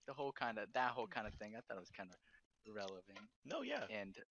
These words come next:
Speaker 2: I wasn't saying it
Speaker 1: interesting.
Speaker 2: wasn't, but I just thought that
Speaker 1: <laughs> Yeah.
Speaker 2: was stu-,
Speaker 1: It's
Speaker 2: that
Speaker 1: like,
Speaker 2: was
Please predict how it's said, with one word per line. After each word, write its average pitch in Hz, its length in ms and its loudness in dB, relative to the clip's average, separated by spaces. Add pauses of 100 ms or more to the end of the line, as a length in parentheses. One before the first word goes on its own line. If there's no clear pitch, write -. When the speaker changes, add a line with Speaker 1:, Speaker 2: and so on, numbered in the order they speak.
(220)
Speaker 2:
I 107 100 6
wasn't 127 260 4
saying 117 200 10
it 92 80 8
Speaker 1:
interesting. - 0 -
Speaker 2:
wasn't, 98 360 8 (140)
but 104 80 10
I 113 60 12
just 117 200 8
thought 107 280 10
that 104 80 8
Speaker 1:
<laughs> - 20 6
Yeah. 98 40 4
Speaker 2:
was 92 100 2
stu-, - 400 8
Speaker 1:
It's - 20 4
Speaker 2:
that 117 120 12
Speaker 1:
like, 135 140 10
Speaker 2:
was - 220 6